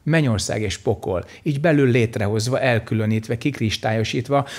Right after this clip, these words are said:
hogy aztán azokat szembefordítva te szenvedjél és szenvedtessél. Na, ez a gondolkodás előtti vagy dualitás előtti tudat, ez a zen.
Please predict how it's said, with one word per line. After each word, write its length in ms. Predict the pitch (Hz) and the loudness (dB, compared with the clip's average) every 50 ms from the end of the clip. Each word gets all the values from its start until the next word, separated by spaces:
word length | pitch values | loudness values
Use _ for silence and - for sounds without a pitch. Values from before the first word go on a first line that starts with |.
| - - | -4 2
hogy 100 | - 175 | 2 2
aztán 180 | 175 180 190 220 | 4 4 4 4
azokat 320 | 247 220 214 208 202 180 | 6 4 4 4 2 0
szembefordítva 840 | - - 247 254 214 165 139 120 - 147 135 135 139 147 135 - 160 | 2 2 4 4 6 6 4 2 4 2 2 4 4 2 2 0 0
te 80 | - 185 | 2 0
szenvedjél 760 | - - - 208 190 165 139 110 120 120 113 117 135 135 135 | 0 2 2 2 4 4 4 4 4 2 4 4 4 4 4
és 120 | 135 120 | 4 4
szenvedtessél. 1080 | - - 143 127 104 101 104 92 90 - - 101 101 92 - - - - - - - - _ _ _ _ _ _ _ _ _ _ _ _ _ _ _ _ _ - - _ _ _ _ _ _ _ _ | 4 4 4 2 2 2 0 -2 -4 -4 -6 -6 -4 -4 -4 -4 -4 -4 -6 -8 -10 -14 _ _ _ _ _ _ _ _ _ _ _ _ _ _ _ _ _ -20 -20 _ _ _ _ _ _ _ _
Na, 300 | - 135 131 131 123 - - | 0 2 2 2 2 0 -2
ez 160 | 131 127 127 | -2 0 2
a 80 | 123 120 | 2 4
gondolkodás 720 | 143 160 170 165 143 123 110 - 120 120 120 113 - - | 6 6 6 6 6 4 4 2 2 2 2 2 2 2
előtti 360 | 147 120 117 110 104 - 110 | 2 2 2 2 0 0 -2
vagy 200 | 107 110 110 107 | 0 0 0 0
dualitás 560 | 107 120 113 101 101 101 101 - 92 95 - - | 2 2 2 2 0 -2 -2 -2 -4 -2 -2 -4
előtti 340 | 104 104 104 98 - 95 90 | -2 -4 -4 -4 -6 -8 -6
tudat, 400 | - 101 98 95 90 90 - - _ | -4 -4 -2 -2 -4 -6 -8 -12 _
ez 340 | - 120 107 95 92 - - | -2 0 0 0 -2 -6 -8
a 120 | - 101 98 | -8 -6 -6
zen. 460 | 92 - - 101 - - - - - | -6 -6 -8 -8 -10 -10 -12 -16 -18